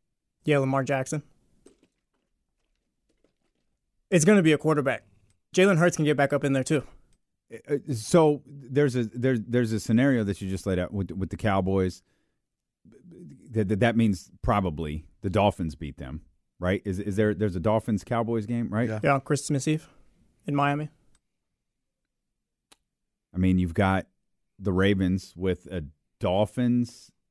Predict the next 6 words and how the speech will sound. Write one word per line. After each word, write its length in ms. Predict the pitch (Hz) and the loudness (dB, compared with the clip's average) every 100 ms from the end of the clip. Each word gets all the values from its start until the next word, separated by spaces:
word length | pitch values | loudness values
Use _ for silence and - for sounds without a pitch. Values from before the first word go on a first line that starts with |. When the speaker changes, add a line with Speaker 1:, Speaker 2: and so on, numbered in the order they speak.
| _ _ _ _ _ - | _ _ _ _ _ -4
Speaker 2:
right? 340 | 101 120 - _ - | 0 0 -2 _ -20
Speaker 3:
Mm-hmm. 180 | 92 98 | -12 -2
Speaker 2:
And 680 | 110 110 117 110 107 107 - | 0 2 2 4 4 2 -2
forty-niners 640 | 120 120 120 123 123 117 | 0 2 2 2 0 0
game. 420 | 127 131 131 135 _ _ | 0 0 0 -2 _ _
Speaker 3:
Yeah. 240 | 101 98 | -14 -14